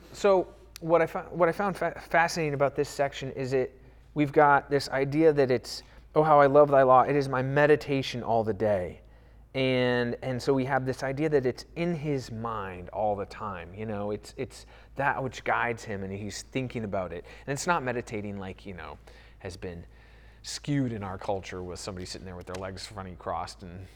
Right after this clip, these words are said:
making weird hand gestures, you know, sticking 'em out in the air somewhere. That's not what this idea is. And even when it talks about, um, I think, I think it talks about Jacob maybe, when it comes back with, um, Abraham, Isaac,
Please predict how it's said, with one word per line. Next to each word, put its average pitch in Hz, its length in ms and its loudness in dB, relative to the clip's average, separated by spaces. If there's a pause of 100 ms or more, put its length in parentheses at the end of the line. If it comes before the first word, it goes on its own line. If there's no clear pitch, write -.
(100)
making 95 280 -14
weird 95 240 -12
hand 92 260 -14
gestures, 87 480 -14
you 78 100 -16
know, 85 260 -14
sticking 92 280 -16
'em 87 80 -14
out 80 120 -16
in 87 60 -16
the 104 80 -10
air 117 140 -4
somewhere. 90 420 -12
That's 104 220 -12
not 135 300 -2
what 135 120 -4
this 113 200 -10
idea 110 420 -4
is. 98 240 -8
And 131 100 -6
even 143 220 -4
when 135 140 -4
it 127 100 -8
talks 135 300 -8
about, 113 320 -6 (340)
um, 104 420 -8 (240)
I 117 80 -16
think, - 400 -14
I 113 80 -12
think 123 180 -8
it 120 60 -12
talks 110 200 -6
about 95 200 -4
Jacob 107 480 -4
maybe, 131 520 -8
when 117 120 -10
it 104 80 -8
comes 120 240 -8
back 113 440 -4
with, 113 280 -10
um, 92 360 -12 (2000)
Abraham, 120 520 -10 (260)
Isaac, 107 560 -14